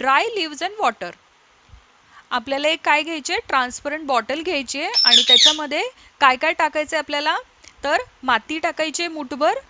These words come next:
थोडे दगड टाकायचे आहेत, काही वाळू टाकायचे, काही dry leaves टाकायचे, म्हणजे काय? तर सुकलेला पालापाचोळा टाकायचा आणि पाणी टाकायचं आहे. Cut off the upper tapering part of bottle. म्हणजे बॉटलचा जो वरचा भाग आहे तो आपल्याला काय करायचा आहे?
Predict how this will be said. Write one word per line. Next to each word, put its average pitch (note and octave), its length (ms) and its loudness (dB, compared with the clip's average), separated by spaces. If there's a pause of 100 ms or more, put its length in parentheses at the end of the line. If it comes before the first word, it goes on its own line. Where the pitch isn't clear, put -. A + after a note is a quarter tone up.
(260)
थोडे C#4+ 300 0 (200)
दगड B3+ 420 -2
टाकायचे D#4 400 -2
आहेत, F4+ 160 -2
काही E4 140 -2
वाळू A#3+ 340 2
टाकायचे, D4 580 -4 (600)
काही C#4+ 280 2 (180)
dry A#3+ 340 2
leaves E4 320 -6
टाकायचे, C#4+ 420 -4
म्हणजे C#4+ 300 -8
काय? D#4+ 280 -2
तर F#4+ 40 -10
सुकलेला C#4 440 -8
पालापाचोळा C#4 680 -2
टाकायचा C#4 480 -6
आणि C#4 200 -6 (400)
पाणी D#4+ 300 -2
टाकायचं F3+ 460 -6
आहे. F3 80 -18 (480)
Cut G4 200 -2
off D#4+ 220 -2
the D4+ 200 -2
upper B3+ 360 -4
tapering C#4 500 -2
part A#3+ 340 -2
of E4+ 180 -18
bottle. G#3 340 -6 (680)
म्हणजे A3+ 200 -10
बॉटलचा C#4+ 540 -4
जो D#4 140 -6
वरचा D4 400 -2
भाग D#4+ 300 -2
आहे A#3 120 -4
तो D#4 100 -6
आपल्याला C4 320 -6
काय C#4 220 -2
करायचा C4 360 -8
आहे? E4+ 100 -4